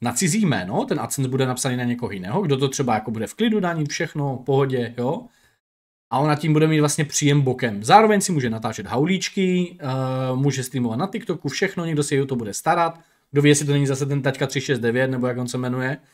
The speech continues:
No, ten, eh, mister Ignác, který jako si přečetl podmínky typu:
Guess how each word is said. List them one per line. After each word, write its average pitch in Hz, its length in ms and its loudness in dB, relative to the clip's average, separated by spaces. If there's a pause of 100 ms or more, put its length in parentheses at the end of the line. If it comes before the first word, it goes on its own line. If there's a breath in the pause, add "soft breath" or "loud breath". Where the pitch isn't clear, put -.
(440 soft breath)
No, 135 120 0
ten, 135 400 0
eh, 127 240 -2
mister 135 260 0
Ignác, 139 500 -2
který 127 220 -4
jako 123 800 -2
si 147 160 -4
přečetl 131 320 -4
podmínky 131 460 0
typu: 131 440 0